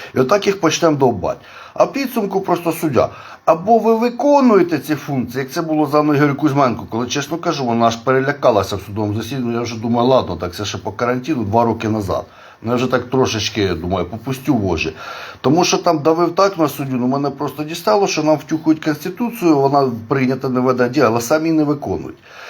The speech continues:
І там суддю поставили на таку розтяжку, поставив, що ой-ой-ой. І при-, ну, ледь вже, ну, просто дістали, додавлюють суддя. Або ви визнаєте, що Конституція України є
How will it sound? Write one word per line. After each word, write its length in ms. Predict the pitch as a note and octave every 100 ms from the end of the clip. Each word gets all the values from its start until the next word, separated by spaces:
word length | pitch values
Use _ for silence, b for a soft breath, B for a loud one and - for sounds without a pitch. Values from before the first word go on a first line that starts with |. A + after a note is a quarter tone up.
| B -
І 40 |
там 220 | - A#3
суддю 280 | - G3+ G3+
поставили 580 | G3 F#3+ - F#3 F3+ F3
на 60 | E3+
таку 320 | F#3 G3 G3+
розтяжку, 540 | F3+ - D#3 - C3+
поставив, 420 | - A#2 - A#2
що 180 | A2 C3 -
ой-ой-ой. 500 | D#3 D3 A2+ F#2 E2 B B -
І 80 | C#3+
при-, 220 | D#3+ D3+ D3
ну, 100 | G3+
ледь 280 | G3 F3 D3+
вже, 180 | D3+ D#3
ну, 220 | C3+ D3 C3
просто 280 | D3 C#3+ C#3+
дістали, 400 | C3+ C3 A#2+ A#2+
додавлюють 440 | C#3 D3 A#2+ A#2
суддя. 260 | D#3 B2 -
Або 200 | F#3 A3
ви 180 | A3+ A3+
визнаєте, 600 | A3 G#3 A3+ A3+ A3 G4
що 200 | G#3 F#3+
Конституція 640 | G3 - G3 F3 C#3+ D3+
України 440 | C3+ C#3+ C3 B2+ B2
є 160 | A2